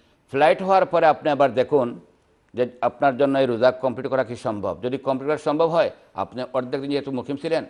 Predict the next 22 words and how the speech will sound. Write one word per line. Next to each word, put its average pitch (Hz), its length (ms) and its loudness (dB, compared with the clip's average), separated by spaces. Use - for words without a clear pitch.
আপনার 98 220 -10
ফুল 113 200 -8
রোজা 104 160 -4
আপনি - 160 -8
কমপ্লিট 113 280 -10
করবেন। 135 300 -6
আর 156 180 2
যদি 185 200 -2
অবস্থা 175 360 0
এরকম 175 240 0
হয়ে 147 140 2
যায় 90 180 -8
<clears throat> - 840 -10
যে 120 80 -2
হয়তো 147 260 4
আপনার 131 220 -4
ফ্লাইটটা 127 340 0
এমন 143 220 0
কোনো 143 220 -4
দেশে 123 260 -4
দিয়ে 123 140 -4
হইতেছে 113 500 -6